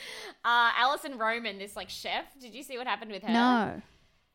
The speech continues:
Speaker 1: She, uh, everyone was mad at her because she called out two women, and they were both women of color, um, for, like, selling out, essentially. So I don't think she did a good job, but she called out Marie Kondo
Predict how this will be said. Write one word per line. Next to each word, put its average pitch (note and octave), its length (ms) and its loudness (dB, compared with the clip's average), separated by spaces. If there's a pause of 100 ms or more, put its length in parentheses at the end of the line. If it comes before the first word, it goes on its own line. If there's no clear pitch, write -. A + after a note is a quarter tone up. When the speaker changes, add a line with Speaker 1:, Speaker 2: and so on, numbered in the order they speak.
(280)
Speaker 1:
She, C4+ 480 -4
uh, G#3+ 400 2
everyone B3 280 -2
was B3+ 80 -16
mad A#3 180 2
at G#3+ 80 -4
her A3 220 -4
because G3 280 -12
she - 160 -12
called A#3 380 -6
out F#3 260 2 (320)
two A3 340 -10
women, G3 400 -6
and G3+ 280 -6
they G3 140 -2
were A#3 240 -2
both G#3+ 260 -4
women G#3+ 220 -6
of F#3+ 100 -14
color, F3+ 440 -6 (380)
um, G3+ 300 0 (300)
for, G3+ 320 -4
like, F3+ 320 -4 (260)
selling G3+ 560 -2
out, A3 320 2 (220)
essentially. D4 580 -10 (220)
So - 180 -10
I G#3+ 360 -2
don't C4+ 200 -6
think E4 140 -16
she - 200 -12
did A#3 120 -10
a G3+ 60 -8
good G#3+ 260 -10
job, G3+ 200 -4
but A3 120 -16
she A#3 80 -16
called C4+ 180 -6
out G#3 180 2
Marie A3 320 -8
Kondo G3 640 -6